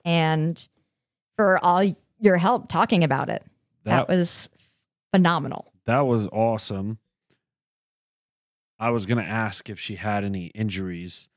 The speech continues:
Speaker 2: The thing, honestly, this is the one thing that I, my mind kept coming back to the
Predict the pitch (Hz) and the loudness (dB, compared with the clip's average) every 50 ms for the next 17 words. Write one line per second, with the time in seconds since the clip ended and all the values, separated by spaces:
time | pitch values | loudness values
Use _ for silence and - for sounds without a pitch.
0 | _ _ _ _ _ _ - 131 127 - 185 214 247 233 - 117 147 180 190 185 | _ _ _ _ _ _ -2 -2 0 2 2 2 2 0 -2 -2 0 0 0 -2
1 | 156 - - 131 120 107 104 147 165 160 190 180 143 120 98 120 110 104 110 120 | -2 -4 -4 -4 -4 -2 -2 -4 -4 -2 -2 -2 -4 -4 -4 -6 -6 -4 -2 -2
2 | 127 135 127 123 131 127 117 113 113 110 71 98 113 117 95 101 101 104 113 127 | -2 -2 -2 -2 -4 -4 -4 -4 -6 -8 -8 -6 -6 -6 -6 -8 -6 -6 -4 -4
3 | 120 107 110 117 117 107 95 - 113 - _ _ 120 113 104 95 92 92 98 95 | -4 -4 -4 -6 -6 -8 -12 -14 -20 -20 _ _ -10 -10 -8 -8 -8 -10 -12 -14
4 | _ - 92 82 73 | _ -20 -20 -20 -20